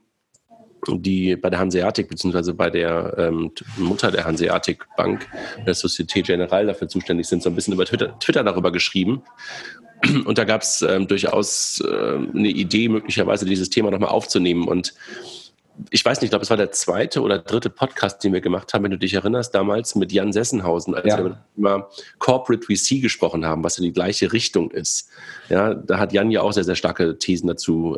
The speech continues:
Speaker 1: ähm, heraus, ähm, ich sag mal, äh, geschrien ist falsch, weil Jan schreit ja nicht, <laughs> aber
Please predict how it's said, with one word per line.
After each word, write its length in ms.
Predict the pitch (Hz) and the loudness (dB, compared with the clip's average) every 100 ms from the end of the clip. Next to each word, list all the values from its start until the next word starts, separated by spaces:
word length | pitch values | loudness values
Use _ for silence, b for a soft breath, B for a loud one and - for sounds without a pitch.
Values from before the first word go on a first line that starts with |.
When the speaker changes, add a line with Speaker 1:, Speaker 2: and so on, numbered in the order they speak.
| - | 0
Speaker 1:
ähm, 260 | 82 82 | 0 0
heraus, 760 | 78 80 82 87 - - - - | -2 0 0 0 -2 -2 -4 -4
ähm, 280 | 82 82 82 | -2 -2 -4
ich 60 | - | -2
sag 100 | 87 | 0
mal, 280 | 87 82 80 _ B B B B B - | 0 0 -4 _ B B B B B -2
äh, 200 | 87 85 - _ B B B B _ - - - - - - - | 0 0 -6 _ B B B B _ -10 -10 -8 -12 -12 -14 -8
geschrien 580 | - - - 113 123 113 | -4 0 0 0 0 0
ist 120 | 98 | 0
falsch, 280 | - 98 - | 0 0 2
weil 100 | 87 | 0
Jan 140 | 90 87 | 0 0
schreit 260 | 92 92 | -2 0
ja 80 | 107 | 0
nicht, 260 | - 113 - | 0 0 0
<laughs> 0 | |
aber 200 | 139 | 2